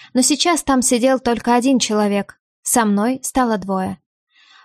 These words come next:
Повара явно расстарались, поданные нам кушанья не только издавали дразнящий аромат и завлекательно выглядели,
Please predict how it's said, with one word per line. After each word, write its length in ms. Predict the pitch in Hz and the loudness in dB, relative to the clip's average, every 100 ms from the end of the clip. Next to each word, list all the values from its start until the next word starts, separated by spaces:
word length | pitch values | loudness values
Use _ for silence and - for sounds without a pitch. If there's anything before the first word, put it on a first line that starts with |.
| - | -2
Повара 320 | 294 214 339 | 2 2 2
явно 380 | 285 254 226 220 | 2 2 2 2
расстарались, 720 | 214 - 233 226 202 190 - _ | 0 0 0 2 2 -2 -6 _
поданные 420 | 220 208 208 208 | -2 0 2 2
нам 180 | 208 208 | 2 0
кушанья 540 | - 254 - 208 202 | -2 -2 0 0 2
не 140 | 208 208 | 0 0
только 420 | 240 262 254 214 | 0 0 0 -2
издавали 460 | 190 208 208 202 | 0 0 0 0
дразнящий 640 | 190 202 202 208 202 - 202 | 0 -2 -2 -2 -2 -2 -2
аромат 340 | 208 220 254 - _ _ | 0 0 -2 -4 _ _
и 100 | 233 | 0
завлекательно 720 | 226 208 214 214 208 208 214 | 0 0 -2 -2 -2 0 0
выглядели, 580 | 208 196 190 202 196 | 0 0 -2 -2 -6